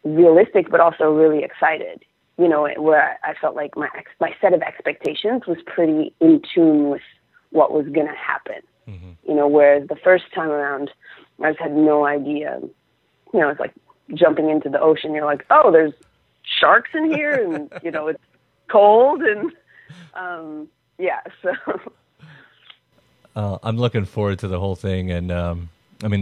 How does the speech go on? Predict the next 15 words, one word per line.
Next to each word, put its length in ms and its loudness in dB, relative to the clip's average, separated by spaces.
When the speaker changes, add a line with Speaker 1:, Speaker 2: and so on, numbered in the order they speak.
Speaker 2:
like 200 0
I 40 -2
said, 220 -4
the 80 -4
songs 280 -2
you 60 -4
put 200 -4
out, 200 -4
High 260 -2
Enough 360 0
is 120 -10
so 520 -6
ridiculously 640 -4
catchy, 380 -4
and 120 -4